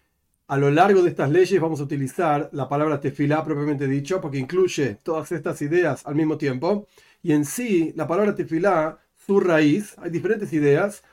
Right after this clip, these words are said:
Una es que viene de la palabra plila. Plila significa juicio, que le pedimos a Dios que haga un juicio con nuestras necesidades y que nos juzgue con misericordia. Esta es una idea de la palabra tefilá.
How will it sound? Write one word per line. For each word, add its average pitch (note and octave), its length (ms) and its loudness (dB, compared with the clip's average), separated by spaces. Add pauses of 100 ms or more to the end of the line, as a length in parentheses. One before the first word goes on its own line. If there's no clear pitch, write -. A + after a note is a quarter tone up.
(140)
Una G#3+ 340 2
es E3 300 4
que - 140 -8
viene F#3+ 160 4
de F3+ 40 2
la D#3 100 0
palabra E3 380 -2
plila. D#3 500 -2 (100)
Plila G#3+ 240 0
significa F#3+ 420 -2
juicio, G#3 560 -4 (320)
que - 80 -8
le D3 80 0
pedimos E3+ 380 0
a D#3 80 -2
Dios F3+ 500 2 (200)
que E3 100 -4
haga E3+ 100 0
un D3+ 120 -2
juicio C#3 840 -2
con C3+ 220 -2
nuestras F3 380 0
necesidades D3+ 680 0
y F#3 60 -12
que F#3 80 2
nos F#3+ 120 -2
juzgue G3+ 440 2
con G3 180 -2
misericordia. G3+ 720 0 (440)
Esta E3+ 140 -6
es - 140 -10
una A3 180 4
idea F#3+ 160 6
de F#3 80 2
la D#3+ 80 -2
palabra E3 280 -2
tefilá. C#3 460 -4